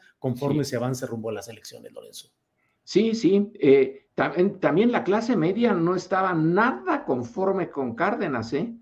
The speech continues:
Speaker 1: Ujú.
Speaker 2: Pero no tenía
Speaker 1: Pero era menor su fuerza y su, y su
Speaker 2: Era
Speaker 1: cuantía, ¿no?
Speaker 2: era me-, su, su, a-, su odio a Cárdenas era tan fuerte como es ahora el de,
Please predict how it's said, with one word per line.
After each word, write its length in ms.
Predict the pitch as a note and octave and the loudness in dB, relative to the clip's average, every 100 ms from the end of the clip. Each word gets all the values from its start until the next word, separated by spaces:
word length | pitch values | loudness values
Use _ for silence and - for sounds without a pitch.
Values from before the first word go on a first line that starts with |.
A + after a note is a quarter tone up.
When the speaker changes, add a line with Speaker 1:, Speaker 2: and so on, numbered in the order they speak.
| - | -18
Speaker 1:
Ujú. 460 | F#2+ F#2+ A#2+ C#3 - | -16 -10 -10 -8 -2
Speaker 2:
Pero 200 | C#3 C#3+ | 0 2
no 200 | E3+ F#3+ | 2 2
tenía 220 | E3+ D#3+ | 2 6
Speaker 1:
Pero 200 | D3+ C3+ | 8 8
era 180 | D3 D#3 - | 6 4 2
menor 240 | F#3 F3 | 0 0
su 160 | - D#3+ | -2 0
fuerza 400 | F#3+ F#3 - B2+ | 2 2 -2 -4
y 80 | A2 | -4
su, 260 | C3 B2 | -4 -2
y 220 | B2 A#2+ - - - | -2 -6 -12 -20 -18
su 240 | - C3+ | -4 0
Speaker 2:
Era 240 | C3 C3 C3 | 2 2 0
Speaker 1:
cuantía, 380 | B2+ A3 E3+ | -2 2 2
¿no? 260 | A2+ F#3+ - _ _ _ _ _ | 2 -6 -10 _ _ _ _ _
Speaker 2:
era 180 | D#3+ F3+ | 0 0
me-, 200 | E3+ D3+ | 0 -2
su, 340 | D3+ E3+ E3 D3+ | -2 0 0 -2
su, 280 | - E3+ E3 | 0 2 2
a-, 160 | D#3 - - - | 0 -4 -18 -20
su 280 | - F3+ G3 | -6 4 6
odio 340 | B3+ B3+ G#3 | 8 6 4
a 100 | D3+ | 4
Cárdenas 500 | F#3 F#3 F#3+ F3+ - | 0 0 0 0 2
era 220 | F3+ E3+ E3+ | 2 2 2
tan 260 | C3+ B2 | 2 2
fuerte 580 | A2+ D3+ F3 F3+ G3 G3 | 0 6 6 6 4 0
como 520 | D3 C3 A#2+ A#2 A2+ - _ - | 0 2 2 0 -4 -14 _ 2
es 240 | C3 - | 2 4
ahora 560 | C3 C3+ C3+ C3 B2 - | 2 4 4 4 0 -4
el 280 | B2 A#2+ G#2+ | -4 -2 -4
de, 440 | A2+ A2+ G#2+ G#2 | -4 -4 -6 -8